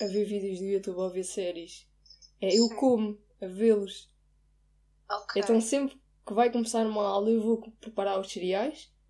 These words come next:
Speaker 1: que neste caso vai ser o meu almoço porque eu sou de manhã.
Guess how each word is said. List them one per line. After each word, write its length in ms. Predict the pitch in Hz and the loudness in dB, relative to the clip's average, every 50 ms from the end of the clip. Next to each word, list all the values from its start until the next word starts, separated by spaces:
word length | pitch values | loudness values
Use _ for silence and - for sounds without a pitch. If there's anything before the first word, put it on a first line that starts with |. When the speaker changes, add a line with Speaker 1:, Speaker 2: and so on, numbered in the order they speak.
| _ _ _ | _ _ _
Speaker 1:
que 100 | _ 208 | _ -6
neste 200 | 196 190 190 - | -4 -4 -6 -2
caso 240 | - 208 196 190 190 | -2 0 0 0 0
vai 140 | 185 185 180 | -2 -4 -4
ser 140 | - 202 | -4 -6
o 40 | 190 | -4
meu 140 | 196 190 190 | -2 -2 0
almoço 420 | 190 190 196 208 202 196 196 - | 0 2 2 0 0 -2 -4 -8
porque 160 | - - - 196 | -14 -8 -8 -6
eu 60 | 180 | -6
sou 180 | - - 175 | -6 -8 -8
de 60 | 180 185 | -6 -4
manhã. 420 | 185 180 180 190 202 226 277 277 | -4 -4 -2 0 0 -2 -2 -4